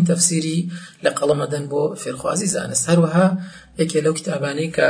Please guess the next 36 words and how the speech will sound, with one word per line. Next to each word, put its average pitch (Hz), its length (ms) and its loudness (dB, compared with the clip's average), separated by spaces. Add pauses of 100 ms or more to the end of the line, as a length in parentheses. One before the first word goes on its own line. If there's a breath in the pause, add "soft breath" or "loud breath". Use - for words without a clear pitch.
لەکێ 147 220 -4
لەو 151 100 -2
تەفسیرانی 135 480 -2
کە - 100 -6
شایەتی 131 380 2
بۆ 151 120 6
دراوە 147 320 0
لایەن 143 220 0
ئەهلی 147 200 -4
علم 147 240 -2
و 143 60 -6
معالم 127 360 -2
و 131 60 -4
تەنزیلی 131 480 -4
بەغەویە. 139 520 4 (280)
هەروەها 143 440 -2 (460 loud breath)
یەکێ 143 280 -4
لە، 135 200 2 (400)
ئە، 131 180 -10 (360)
کتابەکانی 135 580 -2
تر 139 240 -2
کە 127 220 2 (520)
هەمووشان 143 460 0
کۆنترە 143 320 0
لە 123 120 -2
ڕاستیە، 131 400 2
بەڵام 170 280 6 (400 loud breath)
لەبەر 170 240 2
هەندێک 170 300 6
مەسەلە 156 380 2 (280)
جار 151 200 6
وا 151 180 0
هەیە 151 160 2
دوا 147 160 10
ئەخرێ 139 340 0
لە 127 180 4